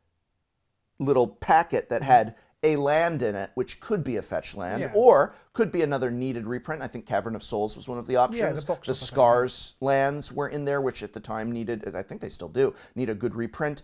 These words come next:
Speaker 1: And so I, I was actually noticing on my end, people don't seem to care that every box you buy, whether it draft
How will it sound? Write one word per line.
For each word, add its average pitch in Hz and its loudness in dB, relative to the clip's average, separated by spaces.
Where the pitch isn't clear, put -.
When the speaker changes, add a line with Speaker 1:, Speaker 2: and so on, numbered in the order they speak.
Speaker 1:
And 165 0
so 170 4
I, 160 8
I 156 8
was 294 -2
actually 135 0
noticing 127 0
on 110 -4
my 160 0
end, 117 -2
people - -10
don't 131 -2
seem 113 -6
to 113 -10
care 117 -2
that 135 6
every 135 2
box 113 2
you 127 -2
buy, 104 2
whether 101 -4
it - -12
draft 101 0